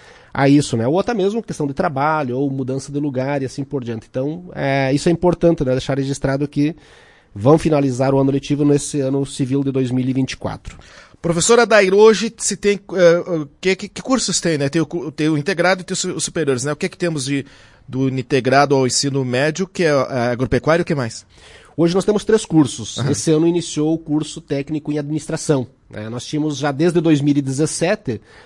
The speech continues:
Speaker 1: o agropecuária e o multimídia.
Speaker 2: Sim.
Speaker 1: É, então são os dois cursos que iniciaram junto em dois mil e dezessete. No ano de dois mil e vinte e quatro, então nós iniciamos, né, o curso técnico integrado em administração. Então a primeira turma que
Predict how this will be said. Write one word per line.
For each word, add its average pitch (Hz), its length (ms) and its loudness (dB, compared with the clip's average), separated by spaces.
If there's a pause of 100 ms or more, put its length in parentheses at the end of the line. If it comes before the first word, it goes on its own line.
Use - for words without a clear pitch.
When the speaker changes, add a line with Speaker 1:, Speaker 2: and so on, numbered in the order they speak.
(260)
Speaker 1:
o 131 440 2
agropecuária 156 720 0
e 190 100 2
o - 20 0
multimídia. 180 640 -2 (180)
Speaker 2:
Sim. - 260 -6
Speaker 1:
É, - 40 -4
então 127 240 -6
são 143 160 -4
os 139 80 -2
dois 151 200 -2
cursos 147 420 -8
que 160 100 -6
iniciaram 147 480 0
junto 151 260 2
em 151 40 -2
dois 143 180 0
mil 139 120 -2
e 139 60 -4
dezessete. 139 600 -6 (440)
No 156 240 6
ano 185 220 8
de 165 140 6
dois 156 280 6
mil 156 140 4
e - 20 2
vinte 160 200 2
e - 40 -16
quatro, 156 320 -4
então 160 160 -4
nós 160 160 -4
iniciamos, 165 560 0
né, 120 160 -6
o 135 160 -4
curso 143 320 -8
técnico 143 540 -4
integrado 139 480 -4
em 147 80 0
administração. 147 760 -4
Então - 140 -16
a - 60 -12
primeira 131 280 -6
turma 143 300 -4
que 151 300 -4